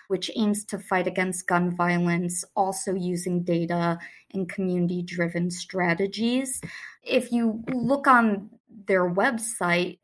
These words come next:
it's really a lessons learned from covid nineteen programs. So it's still very new.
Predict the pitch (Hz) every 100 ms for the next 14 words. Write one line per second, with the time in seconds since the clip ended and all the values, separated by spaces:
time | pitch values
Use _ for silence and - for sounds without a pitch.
0 | - 220 220 - 208 269 285 240 185 175
1 | 196 190 214 190 175 190 175 175 170 175
2 | 180 175 - 180 170 170 165 170 208 _
3 | _ _ - 202 175 185 175 175 170 165
4 | 170 - - 175 165 165 165 165 - -
5 | - - - - 175 170 - - 220 214
6 | - 180 175 - - 262 320 262 185 190
7 | 190 202 196 175 190 190 -